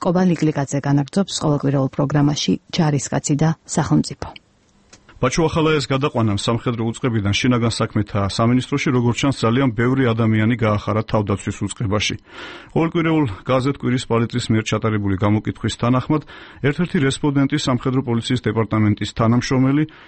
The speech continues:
Speaker 2: ბაჩუ ახალაიას მმართველობას კოშმარივით იხსენებს. მას შემდეგ, რაც ბაჩუ ახალაია თავდაცვის მინისტრად დაინიშნა, ფიზიკური შეურაცხყოფა და ლანძღვა გინება ჩვეულებრივ მოვლენად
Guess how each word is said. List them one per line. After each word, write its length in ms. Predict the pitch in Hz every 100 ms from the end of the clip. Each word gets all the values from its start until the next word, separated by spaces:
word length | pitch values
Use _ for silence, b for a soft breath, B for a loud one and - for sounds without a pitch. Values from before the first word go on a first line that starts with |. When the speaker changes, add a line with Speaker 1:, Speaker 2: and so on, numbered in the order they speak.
| B -
Speaker 2:
ბაჩუ 280 | 131 - 170
ახალაიას 540 | 123 117 127 120 135 131
მმართველობას 580 | 113 110 123 110 117 123
კოშმარივით 720 | - 135 - 131 113 104 107 107
იხსენებს. 400 | - 98 92 95 - B B -
მას 140 | 110 110
შემდეგ, 280 | 113 104 101
რაც 100 | 101 -
ბაჩუ 260 | 107 - 110
ახალაია 360 | - 110 104 98
თავდაცვის 460 | 113 107 107 107 -
მინისტრად 380 | 110 107 110 101
დაინიშნა, 480 | 113 135 123 120 104 B B B -
ფიზიკური 520 | 165 143 151 143 139
შეურაცხყოფა 640 | - 135 131 127 - 123 127
და 60 | 131
ლანძღვა 400 | 117 117 110 101 98
გინება 280 | 117 127 151
ჩვეულებრივ 580 | - 143 127 117 113 123
მოვლენად 380 | 110 107 104 104